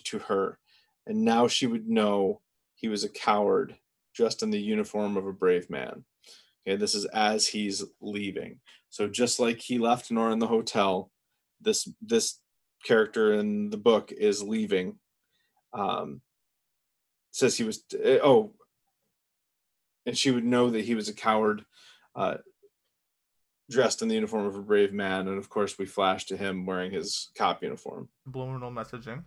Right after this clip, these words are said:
Speaker 2: Yep, leftovers edition.
Speaker 1: <laughs> Yeah, exactly. Says he was terrified of her. All he knew to do was run. He was alone and all was well. That's, that's how the book ends. That's, that's all that she wanted him to read, really.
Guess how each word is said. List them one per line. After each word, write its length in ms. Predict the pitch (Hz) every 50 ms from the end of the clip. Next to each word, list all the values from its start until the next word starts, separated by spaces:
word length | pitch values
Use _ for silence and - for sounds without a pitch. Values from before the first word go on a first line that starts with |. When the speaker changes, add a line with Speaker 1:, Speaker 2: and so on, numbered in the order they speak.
| _ _ _ -
Speaker 2:
Yep, 140 | 120 127 135 -
leftovers 480 | 131 120 131 - 123 117 113 117 120 120
edition. 360 | 117 107 120 131 - 147 170 -
Speaker 1:
<laughs> 40 | _ _ _ _ _ _ _ _ _
Yeah, 320 | - - - - 123 104 -
exactly. 480 | - - - - - - - - - - - _ - - - - - - - - - - _ _ _ _ _ _ _ _ _ _ _ _
Says 240 | - - - 113 -
he 140 | - 156 143
was 80 | 123
terrified 540 | - - 147 135 131 127 127 - 117 107 104
of 100 | 95 -
her. 280 | - 92 85 - - - _ _ _ _ _ _ _ _ _ _ _ _ _ _ _ _ _ _ -
All 220 | 113 117 120 127
he 180 | - 131 135 127
knew 280 | 123 120 117 117 117 110
to 160 | 110 - 120
do 320 | 107 107 107 104 101 101
was 280 | 98 98 95 95 98 92
run. 400 | 92 92 87 78 62 - 214 214 - _ _ _ _ _ _ _ _ _ _ _ _ _ _ _
He 100 | _ -
was 140 | 214 208 202 208
alone 560 | 202 98 104 104 104 101 101 101 104 107 104 - _ _ -
and 100 | 101 98
all 200 | 92 87 87 85
was 160 | 85 82 -
well. 300 | - 67 58 58 - - -
That's, 220 | 107 107 107 - -
that's 260 | 107 110 107 - -
how 100 | 117 104
the 80 | 101
book 240 | 98 95 95 95 - -
ends. 280 | 65 65 60 - -
That's, 220 | 110 101 101 - -
that's 280 | - 113 113 110 -
all 180 | 117 107 104 101
that 140 | 101 95 -
she 140 | - - 110
wanted 360 | 104 98 98 95 95 92 90
him 160 | - 90 82 -
to 120 | - 87
read, 360 | 82 92 95 85 82 80 -
really. 380 | - 87 85 - 90 - -